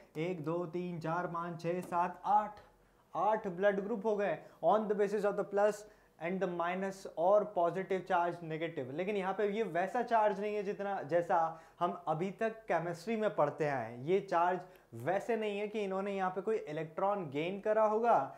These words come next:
या डोनेट करा होगा, ऐसा कुछ यहाँ पे नहीं हो रहा है। This positive and the negative charge or sign is coming on this blood group is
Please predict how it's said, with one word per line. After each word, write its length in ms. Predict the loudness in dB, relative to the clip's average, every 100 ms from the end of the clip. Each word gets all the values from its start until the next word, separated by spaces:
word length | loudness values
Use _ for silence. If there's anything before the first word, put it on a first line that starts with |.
| -10 2
या 100 | 2
डोनेट 540 | 4 0 0 -2 -2
करा 160 | 0 2
होगा, 260 | 2 0 -2
ऐसा 300 | -4 -4 -2
कुछ 220 | -2 -2
यहाँ 180 | 0 0
पे 120 | 0
नहीं 200 | -2 0
हो 100 | 6
रहा 120 | 6
है। 180 | 6 2 -14 -20 -12 8
This 320 | 8 8 2 -16 -20 _ 6
positive 600 | 6 6 2 2 2 2
and 100 | 2
the 80 | -2 0 -2
negative 480 | -2 -2 2 0 0 4
charge 440 | 6 6 4 0 -4 -20 -2
or 240 | 4 6 6 2 -12 -10 2
sign 400 | 2 2 -4 -6 -2 -2
is 140 | -2 -4
coming 260 | -2 -2 0
on 200 | 0 -2
this 180 | -6 0
blood 220 | 0 0 0
group 200 | -2 -2
is 160 | -4